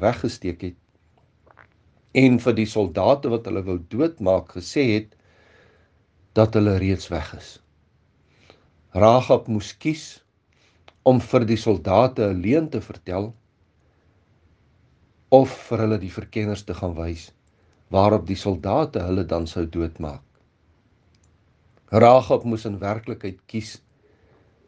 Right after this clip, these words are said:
of sy die sesde gebod of die negende gebod oortree. Sy het gekies om die negende gebod te oortree. Hierdie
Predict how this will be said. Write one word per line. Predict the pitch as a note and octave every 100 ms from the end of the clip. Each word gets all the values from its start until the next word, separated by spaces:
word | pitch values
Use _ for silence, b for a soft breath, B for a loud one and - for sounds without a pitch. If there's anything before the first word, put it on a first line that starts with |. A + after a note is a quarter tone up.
| _
of | B2+ A#2+
sy | - A2+
die | G2
sesde | - E3+ D3 -
gebod | G#2 G2 E2 E2 - _ _ _ _ _ _ _ _
of | C3+ C3 A#2
die | B2
negende | G2 G2 G2 G#2+ F#2+
gebod | - E2 F2 F2 -
oortree. | F2+ - - F2 D#2 - _ _ _ _ _ _ _ _ _ _ -
Sy | B2 A#2
het | C#3+ -
gekies | - - G#2+ - -
om | - F#2+
die | F2+
negende | F2 G2+ G#2 G#2+ G2
gebod | - E2 F2+ E2+
te | F2+
oortree. | F2 E2 - D#2+ D2+ C#2 _ _ _ _ _ _ _ _ _ _ -
Hierdie | G2 C3+ C#3 F3+